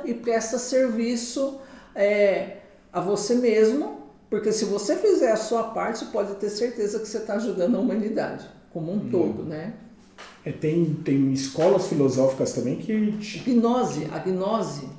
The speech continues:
Speaker 1: agora você falou disso daí, isso, desculpa até ter te cortado, que você falou daquela questão também do,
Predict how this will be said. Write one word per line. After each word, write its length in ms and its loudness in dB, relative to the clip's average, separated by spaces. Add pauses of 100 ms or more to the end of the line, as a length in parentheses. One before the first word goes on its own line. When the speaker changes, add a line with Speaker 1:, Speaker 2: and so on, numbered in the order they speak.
Speaker 1:
agora 240 -6
você 140 -6
falou 280 -4
disso 220 -12
daí, 420 -4
isso, 180 -12
desculpa 400 -8
até 160 -4
ter 160 -4
te 100 -10
cortado, 560 -6 (500)
que 60 -20
você 140 0
falou 280 2
daquela 300 0
questão 420 -4
também 400 -4
do, 920 2